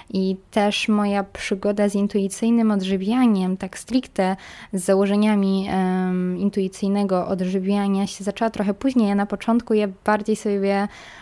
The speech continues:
em, przyzwoliłam na wszystkie produkty i to było takie bardziej all in. Mm, jeśli obserwujecie na YouTubie Stephanie Buttermore, to pewnie wiecie, o czym mówię.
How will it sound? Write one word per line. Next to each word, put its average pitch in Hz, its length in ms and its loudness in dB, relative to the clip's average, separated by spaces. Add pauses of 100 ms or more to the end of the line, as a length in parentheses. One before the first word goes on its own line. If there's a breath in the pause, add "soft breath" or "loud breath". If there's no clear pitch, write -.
(120 loud breath)
em, 190 420 2
przyzwoliłam 226 560 2
na 226 80 4
wszystkie - 340 -2
produkty 277 760 0 (100)
i 208 120 2
to 202 220 -4
było 196 240 0
takie 196 220 -4
bardziej 190 340 0
all 196 140 2
in. 254 260 4 (480 loud breath)
Mm, 190 540 2
jeśli 196 340 0
obserwujecie 185 640 -2
na 185 340 -2
YouTubie 180 560 -2
Stephanie 185 520 -2
Buttermore, 185 680 -2 (140)
to 185 100 -4 (560)
pewnie 190 280 0
wiecie, 190 300 -4
o - 80 -2
czym 180 240 -2
mówię. 220 300 2